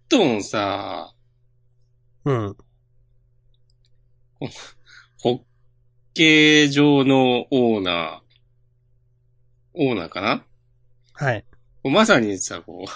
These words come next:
Speaker 1: 橋田さんがさっき言ってた、こう、リスクとリターンをさ、うまく天秤にかけられない。<laughs> 典型的な。
Speaker 2: はい。
Speaker 1: まあ、ホッ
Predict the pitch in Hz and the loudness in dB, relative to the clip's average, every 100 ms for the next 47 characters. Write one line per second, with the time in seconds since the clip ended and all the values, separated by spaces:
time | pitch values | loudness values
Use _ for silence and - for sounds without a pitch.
0 | - 107 - 117 - 110 107 - - 90 | -6 -4 -4 -6 -6 -8 -8 -10 -8 -10
1 | 87 92 85 85 _ 82 90 _ _ - | -10 -10 -10 -12 _ -18 -18 _ _ -20
2 | - - - 135 131 - - 98 101 95 | -18 -18 -2 0 0 -2 -6 -4 0 6
3 | 131 117 92 90 - 85 82 113 113 92 | 8 8 4 -4 -10 -6 -4 0 0 -2
4 | 95 - 107 104 104 104 98 110 117 113 | -6 -4 -2 -2 -2 -2 -4 0 2 4
5 | 110 92 82 - - - - 233 - - | 2 0 -4 -8 -16 -6 -2 -2 -6 -20
6 | _ _ - - - 120 - 113 107 101 | _ _ -20 -10 -6 -2 0 0 0 -4
7 | 104 95 90 - _ _ _ 160 156 101 | -2 0 -2 -10 _ _ _ 4 4 4
8 | - - 139 - - _ 202 381 | -2 -14 -14 -16 -20 _ -4 -4